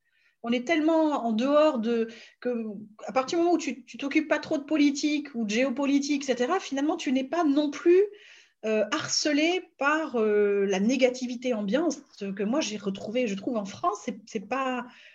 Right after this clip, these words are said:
euh, les, les gens le, la subissent, c'est, c'est, c'est pas quelque chose qu'on a envie d'avoir, mais on est beaucoup, beaucoup, euh, je trouve, euh, euh, en contact avec des informations très négatives, et cetera, alors que là-bas, pas du tout, quoi. Enfin,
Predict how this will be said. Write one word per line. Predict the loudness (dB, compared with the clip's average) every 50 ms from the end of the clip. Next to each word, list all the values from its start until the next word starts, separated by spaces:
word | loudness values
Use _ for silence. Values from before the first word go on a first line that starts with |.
| _ _ _ -18 -10 -6
euh, | -4
les, | -2 -2 0
les | 0 2 2
gens | 2 2 2 2
le, | 0 2
la | 2 2 0
subissent, | 0 -2 -4 -4 -4 -4 -4 -6 -8 -12
c'est, | -16 -18 -18
c'est, | -18 -16 -16 -18 -18 _
c'est | -18 -14 -12 -10
pas | -8 -4
quelque | -2 -2 -2 -2
chose | -4 -10
qu'on | -8 -6 -4 -4
a | -4
envie | -4 -4 -4 -4
d'avoir, | -4 -4 -2 -2 -2 -2 -2
mais | -4 -4 -4 -4
on | -4 -4
est | -4
beaucoup, | -4 -4 -6 -8 -8 -8 -6
beaucoup, | -6 -6 -6 -8 -8 -6 -6 -4 -2 -2 0
euh, | 0 0 -2 -4 -4
je | -6 -8
trouve, | -8 -10 -8 -6 -4 -4 -4 -4
euh, | -4 -4 -4 -4 -6 -8 -14 _ _ _ _ _ _ _ _ -12 -6
euh, | -2 0 2 0 0 0 -4
en | -8 -6
contact | -4 -4 -4 -2 -2 -4 -4 -4 -2
avec | -2 -2 -2 0
des | 0 0 0
informations | -2 -2 -4 -4 -6 -6 -6 -6 -6 -6 -8
très | -8 -6 -4 -2 0 2 2 2 0 -2 -2 -4 -4
négatives, | -2 0 0 0 0 0 -2 -4 -4 -4 -4 -2
et | -4 -4
cetera, | -6 -8 -8 -6 -4 -2
alors | -2 -4 -2 -2
que | -2
là-bas, | 0 0 0 2 2 0 0 -2 -6 -10 -18 _ _ _ _ _ _ _ _ -18 -16 -12 -10 -10 -10 -12 _ _
pas | -4
du | -4 -4 -4
tout, | -4 -4 -4
quoi. | -4 -4 -6 -8
Enfin, | -8 -8 -8 -8 -6 -6 -8 -8 -10